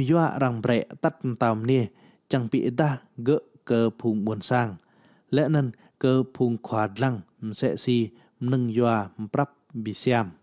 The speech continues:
Sân nân nhu tụ klei hành, lẽ nân bìm lư hẹ, tao nia, nhum rò hực tức,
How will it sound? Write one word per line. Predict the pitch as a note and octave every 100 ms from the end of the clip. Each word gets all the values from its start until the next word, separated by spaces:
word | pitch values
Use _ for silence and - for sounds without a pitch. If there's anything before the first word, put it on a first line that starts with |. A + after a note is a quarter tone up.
| _ _ _ _ -
Sân | D3
nân | E3+ D#3 C#3+
nhu | B2+
tụ | - D#3 - -
klei | A2
hành, | F#2+ A#2+ B2+ G2+
lẽ | G#2+ A2+
nân | A#2+ B2 B2 A2
bìm | A2 G2+
lư | A#2+
hẹ, | G#2 A2+ C3+ - - A2+ G#2
tao | G#2
nia, | G2 A2 A#2 G2+ -
nhum | G#2 G2 F#2+
rò | G2 F2+
hực | G2+ - F2+
tức, | A2